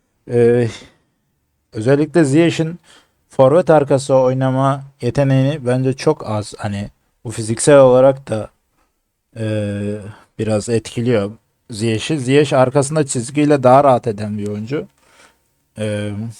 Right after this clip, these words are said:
kırk beşte oyuna girdi Mertens'in yerine. Birkaç tane iyi top attı. Duran top attı. Ee, onun dışında çok fazla etkili olamadı o da girdikten sonra.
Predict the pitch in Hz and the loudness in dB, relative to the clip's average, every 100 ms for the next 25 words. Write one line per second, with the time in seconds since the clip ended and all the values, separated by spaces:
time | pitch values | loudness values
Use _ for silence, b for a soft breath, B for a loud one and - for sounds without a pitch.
0 | - _ _ _ _ _ _ - _ - | -20 _ _ _ _ _ _ -20 _ -4
1 | 131 151 147 139 160 156 160 160 131 127 | -2 0 0 2 2 2 2 2 2 0
2 | 127 120 127 120 120 120 120 147 170 - | 0 0 -2 -2 -4 -4 -2 -4 -6 -12
3 | - 135 165 156 160 156 156 165 - _ | -10 0 2 2 -2 -4 -4 -6 -10 _
4 | _ _ _ _ _ _ _ _ _ - | _ _ _ _ _ _ _ _ _ -6
5 | 147 160 165 165 - - 120 117 _ - | -4 0 0 -2 -6 -8 -6 -6 _ -2
6 | 165 202 - _ _ _ - 117 123 127 | -2 -4 -16 _ _ _ -4 0 0 0
7 | 117 104 - - - 196 _ B B B | -2 -4 -8 -10 -10 -10 _ B B B
8 | - _ _ _ _ _ _ - 113 110 | -20 _ _ _ _ _ _ -10 -8 -6
9 | 110 - 147 156 147 143 143 151 - 160 | -6 -6 -6 -6 -6 -6 -4 -6 -4 -4
10 | - 139 123 127 - 156 160 156 139 120 | 0 -2 0 -4 -6 -4 -2 0 -2 -2
11 | 104 113 117 104 101 120 139 - - 113 | -4 -6 -6 -12 -6 -6 -6 -10 -12 -10
12 | 107 107 120 110 110 113 147 | -10 -8 -8 -8 -8 -8 -8